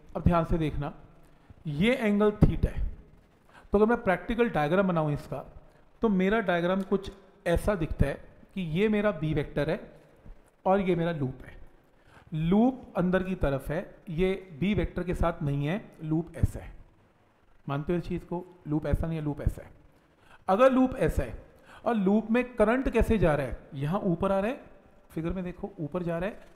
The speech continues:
तो ये wire में ऊपर आ रहा है और इस ऊपर वाली wire में इधर आ रहा है, देख रहे हो, ऊपर वाली वायर में इस तरफ आ रहा है और फिर नीचे जा रहा है, फिर इधर आ रहा है।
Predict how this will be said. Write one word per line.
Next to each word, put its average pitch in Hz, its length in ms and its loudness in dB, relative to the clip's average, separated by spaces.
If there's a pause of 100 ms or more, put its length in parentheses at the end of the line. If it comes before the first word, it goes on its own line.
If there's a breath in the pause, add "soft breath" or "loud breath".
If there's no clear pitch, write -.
तो 165 60 -2
ये 165 120 0
wire 160 200 -2
में 180 120 -6
ऊपर 185 280 -6
आ 180 80 -4
रहा 196 120 -8
है 262 100 -14 (260 loud breath)
और 170 240 -2
इस 208 220 0
ऊपर 220 280 4
वाली 220 200 2
wire 214 220 4
में 254 280 2 (200)
इधर 185 220 0
आ 110 80 0
रहा - 160 -14
है, - 80 -16 (680)
देख 160 200 -4
रहे 185 80 -2
हो, 214 80 -4 (600)
ऊपर 175 240 -2
वाली 180 200 0
वायर 175 200 -4
में 190 100 -4 (100)
इस - 180 0
तरफ 190 260 2
आ 98 40 -10
रहा - 120 -16
है - 80 -18 (1120)
और 143 80 -4
फिर 151 160 -8
नीचे 143 280 -2
जा 170 140 2
रहा 180 120 2
है, 190 80 -6
फिर 175 220 -10
इधर 123 160 -4
आ 98 80 -8
रहा 87 100 -14
है। 85 80 -18